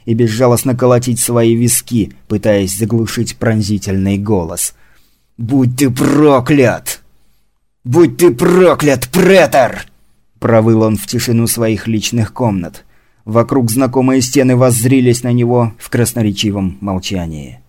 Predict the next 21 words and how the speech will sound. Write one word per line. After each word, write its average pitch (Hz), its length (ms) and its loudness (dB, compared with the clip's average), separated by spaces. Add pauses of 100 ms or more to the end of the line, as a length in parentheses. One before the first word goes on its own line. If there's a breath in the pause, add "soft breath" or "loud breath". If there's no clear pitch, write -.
(420)
Трофеи 139 500 2
и 131 140 -2
награды 131 460 2
висели 120 360 0
на 113 140 -2
своих 107 380 -4
привычных 98 560 -6
местах. 104 560 -6 (480)
Добыча 135 540 0
битв, 131 360 0
где 107 240 -2
он 107 140 0
сражался 104 640 -2
и 92 140 -2
побеждал. 85 760 -8 (720)
Памятники 107 560 -2
его 107 240 2
стратегическому 104 1000 -4
и 95 40 -4
тактическому 95 720 -6
гению. 90 600 -4